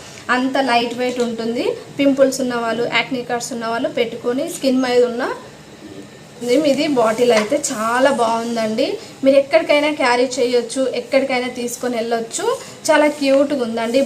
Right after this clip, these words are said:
బాటిల్. కాంచ్ బాటిల్ ఉంది, కొంచెం కేర్‌ఫుల్‌గా చూసుకోవాలి. కాంచ్ బాటిల్లోనే మనకి క్రీమ్ ఉంటే చాలా హెల్దీగా ఉంటుందండి, ఎక్కువ రోజులు ఉంటుంది. దీని షెల్ఫ్ లైఫ్ వచ్చేసి మనకి టూ ఇయర్స్ వరకు ఉంటుందండి. మనకి టూ ఇయర్స్ వరకు అయితే ఏమీ రాదండి. ఇది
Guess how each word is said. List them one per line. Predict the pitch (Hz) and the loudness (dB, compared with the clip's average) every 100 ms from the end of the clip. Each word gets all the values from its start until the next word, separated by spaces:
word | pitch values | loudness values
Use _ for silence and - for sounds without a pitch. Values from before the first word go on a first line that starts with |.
| 233 | 2
బాటిల్. | 220 220 269 302 | 0 2 0 4
కాంచ్ | 262 269 269 | 4 4 4
బాటిల్ | 262 269 254 240 | 2 2 0 0
ఉంది, | 294 302 | 0 2
కొంచెం | 277 269 262 269 | 2 2 -2 0
కేర్‌ఫుల్‌గా | 240 247 247 233 262 254 | 4 2 2 -2 -2 -2
చూసుకోవాలి. | 208 - - 220 214 220 311 539 - - - 294 | -6 -6 -2 0 2 2 2 0 -6 -16 -2 2
కాంచ్ | 294 294 | 2 4
బాటిల్లోనే | 320 311 302 294 294 311 320 | 2 2 4 4 4 2 2
మనకి | 269 277 - | 0 -2 -2
క్రీమ్ | 262 269 269 | 0 2 2
ఉంటే | 285 294 | 2 2
చాలా | 262 254 | 0 2
హెల్దీగా | 226 226 247 254 214 | 0 2 2 2 0
ఉంటుందండి, | 220 226 220 262 254 | -2 -4 0 4 2
ఎక్కువ | - 233 226 | 2 -2 0
రోజులు | 233 226 214 | 0 -2 -2
ఉంటుంది. | 214 220 294 466 - - 254 | -4 -4 -2 -4 -6 -6 2
దీని | 311 311 | 2 4
షెల్ఫ్ | 277 269 294 | 4 4 2
లైఫ్ | 294 285 | 2 2
వచ్చేసి | 254 285 262 - 392 320 | 0 2 0 0 -2 0
మనకి | 254 254 359 480 - - - - | -2 -4 -4 -6 -8 -18 -20 -6
టూ | 285 285 | 0 4
ఇయర్స్ | 277 269 262 | 4 4 -2
వరకు | 269 262 | -4 -4
ఉంటుందండి. | 233 240 247 233 277 302 | -4 -4 -4 -2 0 0
మనకి | 254 254 240 | -2 -4 -4
టూ | 240 | -2
ఇయర్స్ | 233 233 | -2 0
వరకు | 247 233 240 | 0 0 -2
అయితే | 220 | -2
ఏమీ | 220 233 233 | -4 -4 -2
రాదండి. | 208 220 208 214 | -2 -2 -2 -4
ఇది | 220 | -4